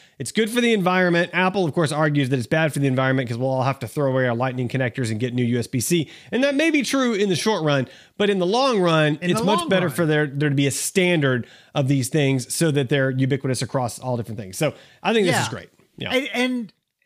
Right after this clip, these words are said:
Speaker 2: you know, it's, it's funny because they're, they're talking about innovation. Like, do you actually ever think about how much innovation is in, like, the Lightning? Like, do you, uh, care?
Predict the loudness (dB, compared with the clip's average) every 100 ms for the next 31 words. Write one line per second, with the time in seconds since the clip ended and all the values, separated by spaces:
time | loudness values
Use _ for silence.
0 | _ _ _ _ _ -8 -4 -2 -4 -6
1 | -10 -6 -4 -2 -2 0 -2 -4 -12 -12
2 | -4 -2 -2 -2 -6 -4 -2 0 0 -2
3 | -2 -2 -4 -6 -8 -8 -12 _ _ _
4 | _ -6 -2 0 0 -2 -2 0 0 -2
5 | -4 -2 -2 -4 -4 -4 -4 -4 -4 -2
6 | -2 -4 -4 -4 -4 -4 -6 -6 -8 -10
7 | -8 -6 -6 -4 -4 -2 -2 -2 -6 -10
8 | -8 -4 -2 -2 -4